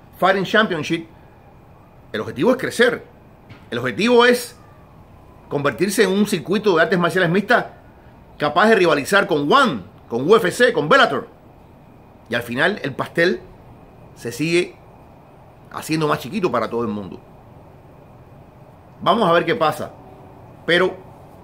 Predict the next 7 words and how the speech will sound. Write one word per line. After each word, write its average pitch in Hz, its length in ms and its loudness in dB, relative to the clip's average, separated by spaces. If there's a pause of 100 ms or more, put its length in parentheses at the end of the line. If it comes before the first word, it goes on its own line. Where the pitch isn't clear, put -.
(480)
algo 170 240 0
sí 190 140 -4
parece 156 500 -2 (580)
total. 135 420 0 (640)
Si - 180 -12
Khabib 156 260 2
regresa, 208 480 2